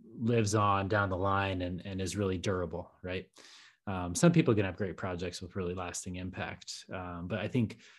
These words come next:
the majority of volunteers are actually really successful in goal two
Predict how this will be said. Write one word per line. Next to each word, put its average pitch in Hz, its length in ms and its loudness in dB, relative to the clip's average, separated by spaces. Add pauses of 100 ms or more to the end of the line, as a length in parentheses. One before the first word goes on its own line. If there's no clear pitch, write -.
(140)
the 117 60 2
majority 139 400 10
of 120 60 10
volunteers 104 560 4
are 104 60 2
actually 95 640 -2
really 107 220 4
successful 98 720 0
in 92 140 -4
goal 92 280 0
two 165 300 4